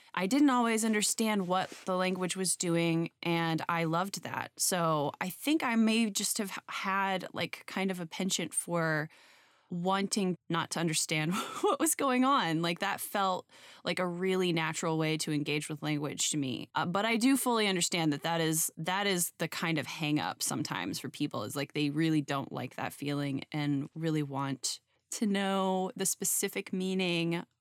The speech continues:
Um, but I think that's trained, you know? My,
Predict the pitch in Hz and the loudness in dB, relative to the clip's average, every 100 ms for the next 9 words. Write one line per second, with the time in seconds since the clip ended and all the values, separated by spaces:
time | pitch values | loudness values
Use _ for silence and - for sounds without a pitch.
0 | _ _ - 170 165 160 160 160 165 165 | _ _ -2 2 2 4 2 2 0 -4
1 | _ 285 302 320 359 381 349 320 - - | _ 2 2 2 2 2 2 0 0 2
2 | 294 220 - - - 226 226 220 233 247 | 2 2 -2 -6 -6 0 0 4 2 2
3 | 220 220 | 0 -2